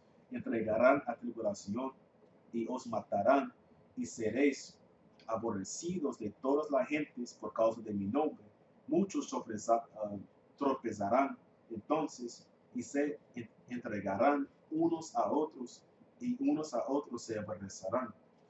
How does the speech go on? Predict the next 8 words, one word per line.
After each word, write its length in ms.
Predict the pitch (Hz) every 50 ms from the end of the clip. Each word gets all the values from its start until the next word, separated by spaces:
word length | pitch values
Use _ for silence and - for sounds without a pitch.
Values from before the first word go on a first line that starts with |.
| _ - - - -
Y 100 | 117 110
muchos 480 | 107 123 143 156 156 - 170 - -
falsos 400 | - 135 135 135 135 - 139 139
profetas 720 | - 117 104 - - - - - - 285 - - - - _ _ _
se 200 | - - - -
levantarán 720 | 107 107 - - - - - 98 95 101 120 127 127 - - - _ - - _ - _ _ - -
y 260 | - 123 123 120 - 123
engañarán 720 | 117 113 101 110 104 104 101 98 101 107 117 120 120 117